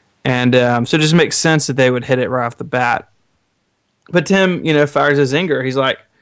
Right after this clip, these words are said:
you know, hang on, let's paint the picture. You know, we sell, uh, you know, we've sold eighty-five million phones, forty-two million iPads. Like,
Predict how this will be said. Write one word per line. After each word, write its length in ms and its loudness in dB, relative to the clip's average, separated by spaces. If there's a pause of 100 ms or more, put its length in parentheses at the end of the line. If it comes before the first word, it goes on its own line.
(640)
you 60 2
know, 80 2
hang 180 0
on, 220 -6
let's 200 -2
paint 220 -2
the 80 -12
picture. 380 -8
You 100 -10
know, 140 -8
we 160 -4
sell, 680 0 (800)
uh, 480 -2 (160)
you 100 0
know, 80 2
we've 160 2
sold 220 0
eighty-five 480 0
million 320 0
phones, 680 -2
forty-two 680 0
million 280 2
iPads. 720 -4
Like, 280 -6